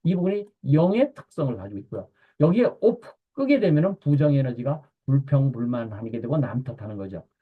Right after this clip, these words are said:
근데 누가 스위치를 온오프해요?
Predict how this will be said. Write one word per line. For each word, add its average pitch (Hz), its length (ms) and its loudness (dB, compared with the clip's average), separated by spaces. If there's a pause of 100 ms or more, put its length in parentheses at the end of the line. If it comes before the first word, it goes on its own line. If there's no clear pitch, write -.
(140)
근데 233 360 2 (580)
누가 254 380 4
스위치를 294 500 4
온오프해요? 180 760 2